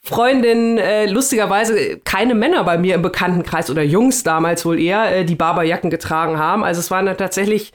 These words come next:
äh, zumindest bei mir, paar Jahre jünger ja natürlich auch in erster Linie die, die Frauen oder die Mädchen.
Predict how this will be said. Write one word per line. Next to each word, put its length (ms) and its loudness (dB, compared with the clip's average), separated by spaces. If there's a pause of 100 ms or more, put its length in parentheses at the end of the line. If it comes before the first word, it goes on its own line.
(340)
äh, 160 0
zumindest 460 0
bei 160 0
mir, 520 0 (140)
paar 220 0
Jahre 180 -2
jünger 240 0
ja 100 0
natürlich 380 0
auch 140 0
in 80 0
erster 320 0
Linie 240 0
die, 340 0
die 160 -2
Frauen 400 0
oder 180 0
die 120 0
Mädchen. 560 0